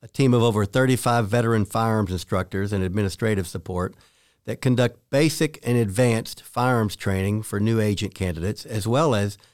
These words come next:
firearms training for the Bureau-wide. So we start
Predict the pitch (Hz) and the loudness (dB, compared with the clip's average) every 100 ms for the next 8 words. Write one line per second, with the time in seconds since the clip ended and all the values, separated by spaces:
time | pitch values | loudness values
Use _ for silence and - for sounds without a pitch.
0 | _ _ _ 131 139 139 131 - 123 117 | _ _ _ -4 0 2 0 0 0 2
1 | 110 - 104 98 104 98 95 92 95 85 | 0 0 -2 -2 0 0 0 0 -2 -4
2 | 90 - 117 107 104 - - 143 135 135 | -8 -12 -6 -2 -4 -4 0 2 2 -2